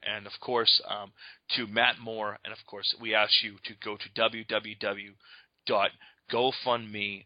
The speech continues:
slash Matt Moore, and that's M A T T M O O R E.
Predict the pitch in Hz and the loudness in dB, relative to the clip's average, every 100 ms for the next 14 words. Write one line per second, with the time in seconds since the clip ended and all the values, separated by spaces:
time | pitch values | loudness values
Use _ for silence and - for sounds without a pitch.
0 | - - 107 101 - - 104 107 110 110 | 0 2 4 2 2 -2 -4 2 2 2
1 | 110 107 95 95 101 104 - - 110 113 | -6 -10 -8 -8 -6 -6 -2 0 0 0
2 | 113 107 - - 107 - 107 104 - 110 | 0 0 0 -4 -4 -8 -8 -10 -4 -4
3 | 110 - 104 107 107 - 104 104 101 - | -4 -8 -6 -4 -6 -8 -8 -6 -6 -4
4 | 101 98 - 127 123 | -2 0 4 6 6